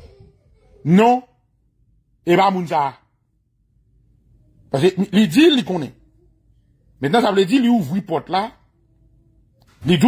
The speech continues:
il fait enquêteur confiance. Maintenant, si enquêteur dit, attendez bien, si enquêteur dit, c'est Martine. Si enquêteur jeune, c'est Martine,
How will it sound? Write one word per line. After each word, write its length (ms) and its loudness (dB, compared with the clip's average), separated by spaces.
il 80 4
fait 300 0
enquêteur 420 -2
confiance. 480 -4
Maintenant, 220 0
si 160 2
enquêteur 600 2
dit, 320 -14
attendez 240 -2
bien, 340 -4
si 180 -2
enquêteur 540 -2
dit, 320 -16
c'est 200 0
Martine. 540 -6
Si 140 -2
enquêteur 440 0
jeune, 140 -6
c'est 140 -8
Martine, 500 -8